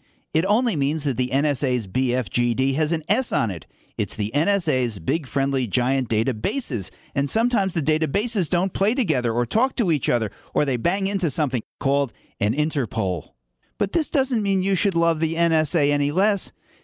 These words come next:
The N S A B F G D S's need all the love we can give them, and we keep them happy by feeding them something called mega, mega, mega, megabytes. And they're really humongous children,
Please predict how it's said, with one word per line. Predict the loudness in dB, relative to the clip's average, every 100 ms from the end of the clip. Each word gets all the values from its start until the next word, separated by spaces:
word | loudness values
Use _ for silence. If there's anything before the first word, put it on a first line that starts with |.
| -2
The | 2
N | 2 2
S | 2 0
A | 0
B | 0 0 0
F | 0
G | 0 2
D | 0 0
S's | -2 0 -2 0
need | 2 2 2
all | 2 2
the | 0
love | 0 0 0
we | 0
can | 2 0
give | 2 0 2
them, | 0 0 -6 _
and | 0
we | 2 2
keep | -2 0
them | 0
happy | 2 2 2 4
by | 4 4
feeding | 2 2 2
them | 2 0
something | 0 0 0
called | 0 2
mega, | 2 2
mega, | 0 0 -2
mega, | 0 0
megabytes. | 0 -2 -2 -2 -2 -8 -12 _ _ -2
And | 0
they're | 0
really | 0 0 0 0
humongous | 0 0 0 -2 -2
children, | 0 0 0 -6